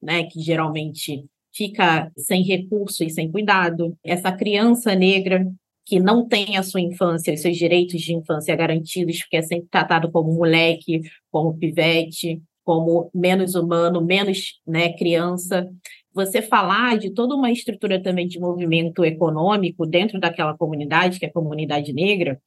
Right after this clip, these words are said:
que quando a mulher negra bota a mão, tem um outro resultado. Então, eu queria deixar só esses highlights, né, pra gente pensar em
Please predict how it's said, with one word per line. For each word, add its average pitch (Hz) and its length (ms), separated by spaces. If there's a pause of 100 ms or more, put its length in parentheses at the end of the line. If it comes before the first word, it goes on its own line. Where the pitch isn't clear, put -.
que 190 180
quando 277 400
a 190 80
mulher 170 360
negra 165 280
bota 147 300
a 139 40
mão, 165 440 (360)
tem 220 200
um 233 100
outro 190 300
resultado. 196 680 (320)
Então, 170 640 (100)
eu 170 140
queria 165 500 (360)
deixar 160 480
só 196 180
esses 208 320
highlights, 170 760
né, 190 240 (220)
pra 170 140
gente 175 320
pensar 185 540
em 175 500